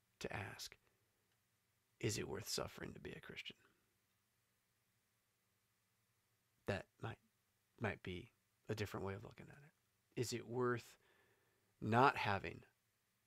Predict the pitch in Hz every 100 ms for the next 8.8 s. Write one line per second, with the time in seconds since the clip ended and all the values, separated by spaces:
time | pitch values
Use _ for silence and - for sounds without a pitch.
0 | _ - 104 104 107 107 110 - 101 95
1 | 98 - - - _ _ _ _ _ _
2 | _ _ _ _ _ _ _ _ _ _
3 | _ _ _ _ - 104 - - 113 110
4 | 104 95 - - _ _ _ _ - -
5 | - - - _ _ _ _ _ _ _
6 | _ _ _ _ _ _ - 101 - -
7 | 90 92 98 92 82 - - _ _ _
8 | _ _ - - 95 - - -